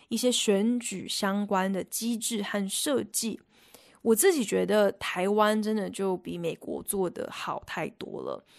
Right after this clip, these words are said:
当然有很大一部分的原因确实是因为台湾跟美国的选举制度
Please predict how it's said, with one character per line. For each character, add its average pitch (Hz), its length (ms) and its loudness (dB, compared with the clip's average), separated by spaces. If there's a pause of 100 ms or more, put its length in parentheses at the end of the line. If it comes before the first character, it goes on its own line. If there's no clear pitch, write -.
(320)
当 311 120 10
然 320 100 10
有 226 300 8
很 - 200 0
大 247 200 6
一 254 40 6
部 247 120 -4
分 262 140 4
的 220 60 4
原 185 380 2
因 233 480 2
确 - 180 -2
实 190 140 -2
是 185 140 -4
因 208 240 0
为 208 200 2 (300)
台 202 240 2
湾 240 340 2
跟 240 220 2
美 220 460 0
国 135 340 -4
的 175 300 -4
选 202 280 0
举 262 200 -4
制 - 320 -2
度 240 260 0